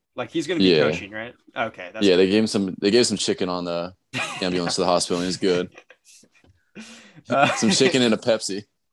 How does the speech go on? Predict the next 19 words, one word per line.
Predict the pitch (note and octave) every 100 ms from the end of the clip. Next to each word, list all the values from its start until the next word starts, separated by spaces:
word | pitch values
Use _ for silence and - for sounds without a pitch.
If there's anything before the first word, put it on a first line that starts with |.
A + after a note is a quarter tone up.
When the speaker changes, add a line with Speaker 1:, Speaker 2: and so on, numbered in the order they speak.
| _ _ _ _ _ _ _ _ _ _ _ _ _ _ _ _ _
Speaker 1:
The, | A#2+ A2+ A2
the | -
cure-all | - D3+ C3+ C3
for | B2 B2+
everyone. | A2 G#2+ G#2+ G#2+ B2+
Um, | D3 D3+ C#3 B2 _ - _ -
<coughs> | _ _ _
I | F3+ - G#3 - _ _ _ _ _ _ _ _ - D#3
feel | G3
like | G#3
we've | F#3 -
complained | C#3+ C#3+ C3+
about | C3 B2+
a |
lot | A#2+ B2
of | A#2+
bad | B2+ A#2 A2
games, | A2+ A#2 A#2 -
but | A#2+ -